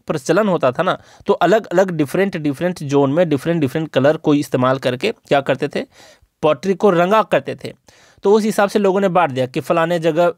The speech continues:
जो है ये, अ, इस तरीके के ओकर कलर के पॉटरी बनाते थे, उस पर पेंटिंग करते थे ओकर कलर के,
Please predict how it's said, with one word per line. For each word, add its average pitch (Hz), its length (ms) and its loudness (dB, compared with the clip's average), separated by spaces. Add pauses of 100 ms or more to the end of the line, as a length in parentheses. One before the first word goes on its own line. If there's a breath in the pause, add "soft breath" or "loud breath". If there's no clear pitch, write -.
जो 156 140 0
है 185 240 0 (260 soft breath)
ये, 170 280 4
अ, 131 240 2
इस 165 140 -2
तरीके 165 300 0
के 165 300 -2
ओकर 156 260 2
कलर 151 300 0
के 156 300 0
पॉटरी 139 320 -2
बनाते 135 360 0
थे, 131 300 -4
उस 143 120 -6
पर 151 100 -2
पेंटिंग 131 360 -4
करते 131 220 -2
थे 139 80 0
ओकर 135 240 2
कलर 127 240 -2
के, 127 220 -4